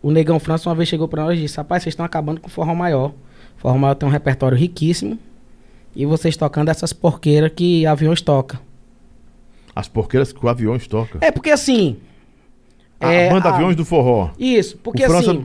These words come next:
Speaker 2: considerava uma, uma coisa fora
Speaker 1: porque
Speaker 2: de,
Speaker 1: assim,
Speaker 2: do contexto.
Speaker 1: n-, é, quando ele fala porqueira, não é que não prestava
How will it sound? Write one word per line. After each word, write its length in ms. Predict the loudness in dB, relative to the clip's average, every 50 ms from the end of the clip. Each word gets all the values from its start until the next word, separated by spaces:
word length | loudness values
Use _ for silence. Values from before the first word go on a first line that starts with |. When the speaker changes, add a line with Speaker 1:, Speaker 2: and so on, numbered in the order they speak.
| -6
Speaker 2:
considerava 440 | -4 -2 -2 0 2 2 2 2 2
uma, 120 | 0 -2 -4
uma 520 | -6 -8 -8 -8 -6 -4 -4 -4 -4 -4 -4
coisa 200 | 0 0 0 0
fora 140 | 2 0 2
Speaker 1:
porque 80 | 2
Speaker 2:
de, 100 | 2 0
Speaker 1:
assim, 160 | 0 0 -2 -2
Speaker 2:
do 40 | 0
contexto. 600 | -2 -4 -2 0 0 0 0 -2 -8 -14 -16 -8 -2
Speaker 1:
n-, 240 | -2 -2 -2 -2 -8 -6
é, 140 | -2 -2 -2 0
quando 220 | 0 0 2 4
ele 100 | 2 2
fala 260 | 2 0 2 2 2
porqueira, 440 | 0 0 -4 -4 0 0 2 2 2
não 160 | 2 2 4 2
é 100 | 2 0
que 140 | 0 -2
não 120 | -2 -2 -2
prestava 680 | -2 -2 -2 -2 -2 -2 0 0 0 2 0 -2 -8